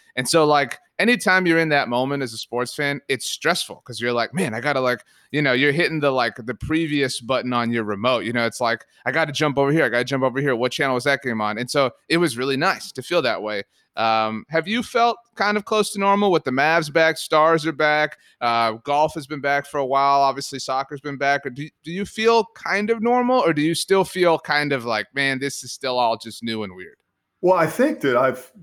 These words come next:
Speaker 2: I, I, whenever football starts and we have all this plethora of different sports, it'll be kinda, like, maybe overwhelming 'cause you don't really,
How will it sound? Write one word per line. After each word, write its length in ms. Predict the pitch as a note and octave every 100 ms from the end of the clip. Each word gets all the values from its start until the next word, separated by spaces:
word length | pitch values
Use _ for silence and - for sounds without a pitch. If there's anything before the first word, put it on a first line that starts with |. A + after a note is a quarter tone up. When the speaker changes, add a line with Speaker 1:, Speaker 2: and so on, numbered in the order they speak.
| _ _ _
Speaker 2:
I, 100 | A#2
I, 400 | C#3+ D3 B2+ B2+ A2+ _ _
whenever 420 | - C3+ C#3+ E3 C#3+
football 420 | - F3 A#2 A2+
starts 440 | - B2+ A#2+ A#2
and 80 | A#2
we 60 | A2+
have 140 | A2
all 240 | B2+ C#3+
this 200 | B2+ A#2+
plethora 500 | - A#2+ B2 B2+ B2
of 80 | A2
different 300 | A#2 A2+ A2+
sports, 480 | - - A#2+ A#2 A2
it'll 100 | G#2+
be 140 | G#2+
kinda, 280 | A2 A#2+ A2+
like, 320 | G#2+ G#2+ -
maybe 260 | A#2+ A#2 A2
overwhelming 640 | A2+ A2 G#2+ A2+ B2 C#3+
'cause 200 | A#2+ G#2+
you 60 | A2
don't 180 | A#2 A2+
really, 320 | A2+ A2+